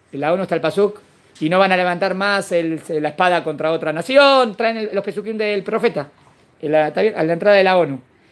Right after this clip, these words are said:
¿Y de qué, qué, la onu qué quiere? Aparentemente, no pretende la paz mundial. Después, ¿viste? Siempre votan en contra de Israel porque todos los que votan, todos los países árabes, entonces claro,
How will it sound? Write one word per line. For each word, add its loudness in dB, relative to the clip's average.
¿Y -2
de 4
qué, 4
qué, 2
la 2
onu -2
qué -6
quiere? -4
Aparentemente, -6
no -8
pretende 0
la 2
paz 0
mundial. 2
Después, -2
¿viste? -6
Siempre 0
votan 2
en -4
contra 0
de 4
Israel 2
porque -2
todos -2
los -4
que -2
votan, -2
todos -6
los -2
países 0
árabes, 4
entonces -8
claro, -8